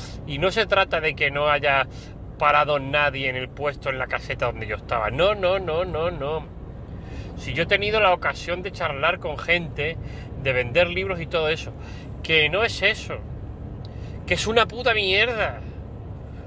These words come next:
que no puedes estar ahí una hora sentado y ver cómo la gente pasa con ojos vidriosos y vacíos,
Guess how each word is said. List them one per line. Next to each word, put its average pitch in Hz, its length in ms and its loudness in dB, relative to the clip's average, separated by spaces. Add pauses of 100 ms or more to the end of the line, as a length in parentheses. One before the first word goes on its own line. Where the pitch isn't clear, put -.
(340)
que 160 140 4
no 202 120 6
puedes 226 260 2
estar 175 280 2
ahí 165 220 6
una 165 320 2
hora 147 300 4
sentado 123 800 2 (720)
y 147 80 -6
ver 208 220 2
cómo 254 260 4
la 196 80 8
gente 196 360 -2
pasa 190 480 2 (360)
con 165 220 4
ojos 202 300 4
vidriosos 165 840 2
y 156 60 -2
vacíos, 147 640 2